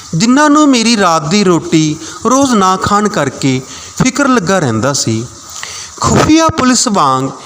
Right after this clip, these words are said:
ਮੇਰੇ ਮਗਰ ਲੱਗ ਗਏ। ਇੱਕ ਦਿਨ ਜਦ ਮੈਂ ਰਾਧਾ ਵੱਲ ਗਿਆ ਤਾਂ ਉਹ ਦੱਬੇ ਪੈਰੀਂ ਲੁਕ-ਲੁਕ ਕੇ ਮੇਰੇ ਪਿੱਛੇ ਗਏ। ਬੂਹਾ ਅੰਦਰੋਂ ਬੰਦ ਹੋ ਜਾਣ ਦੀ ਹਾਲਤ ਵਿੱਚ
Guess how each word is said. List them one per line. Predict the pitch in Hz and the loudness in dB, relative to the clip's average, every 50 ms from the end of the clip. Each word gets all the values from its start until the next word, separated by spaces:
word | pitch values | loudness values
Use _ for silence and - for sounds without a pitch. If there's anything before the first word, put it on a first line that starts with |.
| - - - - - | -20 -18 -10 -2 0
ਮੇਰੇ | 220 247 254 262 | 0 2 2 2
ਮਗਰ | 240 226 233 233 262 277 | 2 2 2 2 2 2
ਲੱਗ | 254 196 143 113 | 2 2 0 0
ਗਏ। | 113 107 98 - 107 104 113 107 - - - - - - - - - - - - - - - - - - | -2 -2 -2 -2 -2 -2 -4 -6 -10 -16 -18 -20 -20 -20 -20 -20 -20 -20 -18 -16 -14 -14 -14 -14 -10 -4
ਇੱਕ | - 240 240 - | -4 -4 -2 -2
ਦਿਨ | 254 277 320 302 311 | 0 2 2 2 2
ਜਦ | 220 202 190 175 160 | 2 2 0 2 2
ਮੈਂ | 185 185 175 151 131 127 127 127 131 131 - - - - - - - - 175 | 2 2 2 2 0 -2 -2 -4 -6 -10 -14 -20 -20 -20 -20 -14 -6 -4 -2
ਰਾਧਾ | 185 196 208 208 262 269 | 0 0 0 0 0 0
ਵੱਲ | 254 254 240 226 220 214 | 2 2 2 2 2 2
ਗਿਆ | 165 151 139 127 120 120 123 123 - - - - - - - | 2 2 2 2 0 -2 -4 -8 -12 -16 -18 -18 -16 -8 -2
ਤਾਂ | - 269 | 0 2
ਉਹ | 277 294 294 | 2 2 0
ਦੱਬੇ | 190 165 165 143 139 139 202 233 | 0 0 -2 0 0 0 0 0
ਪੈਰੀਂ | 226 - 196 165 151 143 139 135 135 127 - - - - 214 | 0 0 0 0 2 2 2 0 0 -2 -6 -10 -4 0 2
ਲੁਕ-ਲੁਕ | 226 226 - - 151 185 214 233 226 - | 2 2 2 2 2 2 2 0 0 0
ਕੇ | 233 233 | 0 0
ਮੇਰੇ | 220 220 220 220 | 2 2 2 0
ਪਿੱਛੇ | 214 214 220 208 - - - 262 | 0 -2 -4 -4 -2 -2 -2 -2
ਗਏ। | 214 139 120 107 101 101 113 117 117 - - - - - - - - - - - - - - - - 165 | 0 0 -2 -2 -2 -4 -6 -8 -10 -14 -20 -20 -20 -20 -20 -20 -16 -16 -14 -14 -14 -16 -14 -6 -2 0
ਬੂਹਾ | 208 214 190 220 277 294 294 277 | 2 2 2 2 2 2 2 2
ਅੰਦਰੋਂ | 269 262 226 269 277 269 | 2 2 2 2 2 2
ਬੰਦ | 202 185 170 156 160 160 | 2 2 0 0 2 0
ਹੋ | 175 156 180 196 185 | 0 2 2 2 2
ਜਾਣ | 160 170 156 151 143 | 2 2 0 2 0
ਦੀ | 135 156 156 147 | 2 0 0 2
ਹਾਲਤ | 139 131 117 117 117 - - | 0 0 0 -2 -2 -2 -2
ਵਿੱਚ | 127 117 117 117 117 - - | -2 0 0 -2 -2 -6 -10